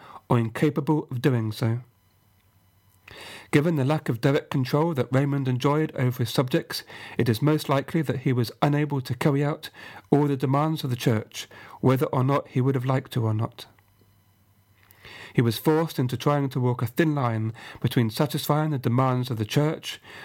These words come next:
while at the same time avoiding confrontation with his own people. His actions could be interpreted as weakness and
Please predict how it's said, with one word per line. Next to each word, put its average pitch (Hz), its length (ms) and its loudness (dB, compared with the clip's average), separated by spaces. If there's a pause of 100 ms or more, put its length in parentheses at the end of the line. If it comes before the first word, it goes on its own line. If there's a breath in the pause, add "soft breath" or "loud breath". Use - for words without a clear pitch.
(140 loud breath)
while 117 120 4
at - 100 -2
the - 40 -8
same 143 320 2
time 151 380 0
avoiding 127 480 0
confrontation 139 840 -2
with 127 80 -2
his 117 240 -2
own 139 220 0
people. 113 440 -2 (1040 loud breath)
His - 220 -2
actions 160 440 0
could 113 160 -2
be 123 100 2
interpreted 131 520 0
as 110 120 -4
weakness 151 640 0
and - 160 0